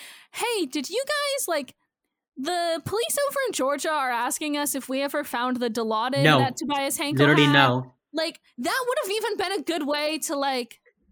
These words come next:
Speaker 1: have
Speaker 2: Well,
Speaker 1: Spencer
Speaker 2: nobody
Speaker 1: look jittery and
Speaker 2: knew.
Speaker 1: jumpy, you know? Like, <sighs>
Speaker 2: Nobody knew he got drugged.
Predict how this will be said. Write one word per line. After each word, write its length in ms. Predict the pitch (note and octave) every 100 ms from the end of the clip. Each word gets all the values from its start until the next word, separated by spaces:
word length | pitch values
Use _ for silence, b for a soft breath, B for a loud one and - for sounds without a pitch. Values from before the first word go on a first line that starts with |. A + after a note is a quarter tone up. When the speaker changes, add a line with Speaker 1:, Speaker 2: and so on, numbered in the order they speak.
| _ -
Speaker 1:
have 180 | C#4
Speaker 2:
Well, 40 | C4
Speaker 1:
Spencer 380 | - C#4+ A3 G3+
Speaker 2:
nobody 360 | C4 D#4+ C#4
Speaker 1:
look 140 | G3 F3
jittery 260 | G3+ E4
and 120 | F4 D3
Speaker 2:
knew. 20 | C3+
Speaker 1:
jumpy, 400 | D#4 - - G#3 G3+
you 100 | B3+
know? 180 | B3+ C#4+ B4 _ _ _ -
Like, 160 | G4+ - -
<sighs> 100 | -
Speaker 2:
Nobody 540 | D3 F3+ G#3+ C4+ B3+
knew 600 | G#3+ D#3+ E3 B3+ F4+ B3
he 180 | D#3+ F3
got 320 | C#3+ B2+ A#2+
drugged. 560 | - A#2 G2 F#2+ C3 _